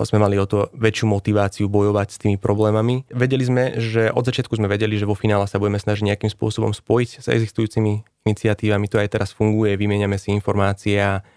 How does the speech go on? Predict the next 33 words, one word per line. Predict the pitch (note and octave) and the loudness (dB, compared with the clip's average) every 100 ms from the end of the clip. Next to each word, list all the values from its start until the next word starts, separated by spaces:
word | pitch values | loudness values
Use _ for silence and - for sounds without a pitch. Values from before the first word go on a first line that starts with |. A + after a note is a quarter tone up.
| _ | _
má | - | 0
to | G#2+ G2+ | 2 2
veľký | G2+ G2+ G2+ | 0 0 0
zmysel, | G#2 - G2+ G2 | 0 2 0 0
že | G#2+ | 0
nás | G2+ | 0
je | G2+ G2 | 0 -2
viacej, | G2 G2+ G#2 | -2 -2 -2
pretože, | F#2+ F#2+ G2+ G#2 G2 | -4 -4 -2 0 0
e, | G2 - _ _ _ - | -2 -14 _ _ _ -6
na | G2+ G2 G2 G2+ | -2 0 0 0
Slovensku | G#2+ G2+ G2+ - | 0 0 0 0
není | G#2+ G#2+ G#2 | 2 4 2
momentálne | G2+ G2+ G#2 G2+ G2+ | 0 0 0 0 0
inštitúcia, | G2+ - G2+ G2 A2 G2+ | -4 -4 -4 -2 -2 0
ktorá | - G#2 G2+ | 0 0 2
by, | G2+ G2 | 0 -2
e, | G2 _ _ G#2 G#2 G#2 - | -4 _ _ -4 0 0 -2
ako | G#2 G#2+ G#2 | 0 0 2
jednotný | G#2 - G2+ | 0 -2 0
hlas | G#2+ G2+ - | 2 2 -2
v | - | -6
podstate, | G#2 - G2+ G#2+ | -6 -4 -4 0
e, | G2+ G2 - - G2+ G2+ G2+ G#2 - - G#2+ - - - | 0 -2 -4 -2 0 2 0 -2 -2 -4 -6 -12 -12 -2
reprezentovala | A2 - G#2 G#2 G#2+ G2+ G2+ | 0 2 0 2 2 2 0
gastro. | G2+ G2+ - C3 - _ _ _ _ _ _ _ - | -2 -2 -2 -2 -4 _ _ _ _ _ _ _ 0
A | G#2 G2+ G2+ G2 | 2 2 0 0
našou | - G#2+ - G#2 G2+ | 0 0 0 0 2
ambíciou | G#2+ G#2 G2+ A2+ G#2 | 0 0 -2 0 0
je | G2+ G2+ | 0 -2
práve | - G2+ G2+ G2 | 0 2 2 0
po | |
tom | G#2 G#2 G2+ G2+ G2 | 0 0 2 0 -4